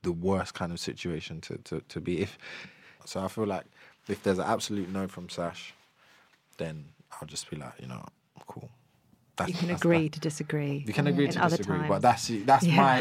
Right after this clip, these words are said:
Speaker 1: like, if, if Sasha was just like, yeah, in, in any, like, no, like, then it's just like, mm, yeah. But then at so-, sometimes it's like, as well, you know, if you can try and find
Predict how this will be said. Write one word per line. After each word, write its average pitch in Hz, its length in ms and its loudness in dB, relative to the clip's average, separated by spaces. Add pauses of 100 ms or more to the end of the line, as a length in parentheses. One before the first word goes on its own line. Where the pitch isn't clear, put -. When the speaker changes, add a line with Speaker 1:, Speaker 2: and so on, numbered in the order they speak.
Speaker 1:
like, 110 320 4
if, - 340 -4
if 120 140 0
Sasha 113 300 0
was 95 160 -8
just 92 180 -12
like, 82 220 -6
yeah, 85 220 -12 (240)
in, 92 280 -12
in 87 180 -16
any, 87 240 -12 (180)
like, - 200 -10 (140)
no, 160 140 -14 (280)
like, - 160 -20 (160)
then - 180 -18
it's - 140 -20
just - 160 -18
like, - 140 -18 (1300)
mm, - 80 -18 (300)
yeah. 73 240 -16 (340)
But 139 160 4
then 147 160 4
at 135 180 2
so-, 147 220 0
sometimes 120 540 0
it's - 120 -6
like, 104 400 0
as 92 140 -6
well, 101 420 0 (960)
you 104 80 -6
know, 90 260 -6 (100)
if 139 200 -2
you 120 80 -4
can 123 160 -6
try 127 380 2
and 104 220 -4
find 101 500 -6